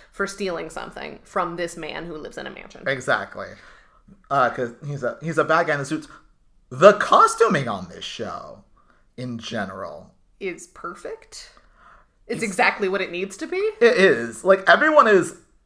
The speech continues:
Speaker 2: everyone is costume in this show, like this show is a cartoon.
Speaker 1: Mm-hmm.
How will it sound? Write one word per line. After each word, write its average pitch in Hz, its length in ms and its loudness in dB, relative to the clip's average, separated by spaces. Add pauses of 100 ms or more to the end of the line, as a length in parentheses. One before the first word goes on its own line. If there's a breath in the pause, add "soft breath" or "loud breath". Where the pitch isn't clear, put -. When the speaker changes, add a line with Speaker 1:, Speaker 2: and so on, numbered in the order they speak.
Speaker 2:
everyone 277 360 8
is 262 100 2
costume 156 520 0
in 151 140 -6
this 143 160 -4
show, 147 560 4 (160 loud breath)
like 139 460 2
this 139 140 0
show 123 400 4
is 120 120 -4
a 120 40 -8
cartoon. - 580 -8 (720)
Speaker 1:
Mm-hmm. 180 300 -10